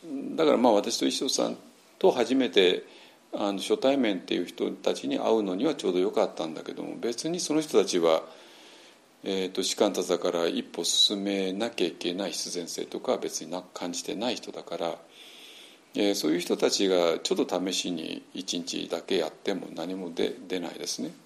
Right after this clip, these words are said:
まあ、多少はビリビリとか出たかもしれないけども、ビリビリが出たから、だからなんだっていうんだって話になっ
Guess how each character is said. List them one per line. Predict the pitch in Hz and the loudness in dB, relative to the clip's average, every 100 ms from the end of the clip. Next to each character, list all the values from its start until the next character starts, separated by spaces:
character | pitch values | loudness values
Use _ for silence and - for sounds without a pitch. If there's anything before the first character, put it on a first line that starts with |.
| - - - - - - - | -20 -20 -20 -20 -20 -20 -4
ま | 123 | -2
あ、 | |
多 | - 107 | 0 0
少 | 170 | 4
は | 175 147 113 104 | 6 8 6 2
ビ | 104 | -2
リ | 95 | -2
ビ | 90 | -2
リ | 90 | -4
と | 90 - | -6 -8
か | - | -6
出 | 92 | -6
た | - | -4
か | - | -6
も | - | -8
し | - 50 | -8 -6
れ | |
な | 50 - | -6 -8
い | |
け | - | -6
ど | - | -4
も、 | 135 110 - - - - - - - - | 0 0 -2 -12 -20 -20 -20 -20 -18 -8
ビ | - | -4
リ | 92 | -2
ビ | 90 | 0
リ | 95 | 0
が | 87 | 4
出 | 104 | 4
た | 95 | 2
か | 87 | -2
ら、 | 87 | 0
だ | 98 | 0
か | 85 | 0
ら | 78 | -2
な | 92 | -4
ん | 87 | -6
だ | |
っ | - | -10
て | - | -12
い | - | -12
う | |
ん | |
だ | - | -14
っ | - | -16
て | - | -18
話 | - - - | -16 -14 -14
に | |
な | |
っ | - | -14